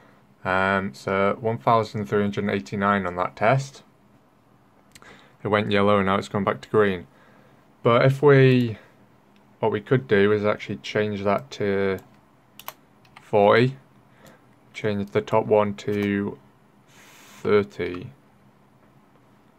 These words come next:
Apply. So then,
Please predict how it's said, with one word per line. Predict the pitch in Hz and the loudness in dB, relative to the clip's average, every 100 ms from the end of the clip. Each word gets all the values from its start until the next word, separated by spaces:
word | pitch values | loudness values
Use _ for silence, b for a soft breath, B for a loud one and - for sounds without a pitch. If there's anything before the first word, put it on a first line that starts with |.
| _ _ _ _ | _ _ _ _
Apply. | _ - 92 95 95 87 95 - _ _ _ _ _ _ _ _ _ _ _ _ _ _ _ _ _ _ _ _ _ _ _ _ | _ -12 -4 0 0 0 -6 -14 _ _ _ _ _ _ _ _ _ _ _ _ _ _ _ _ _ _ _ _ _ _ _ _
So | - | -10
then, | 90 92 92 92 90 92 | -4 0 0 0 -4 -10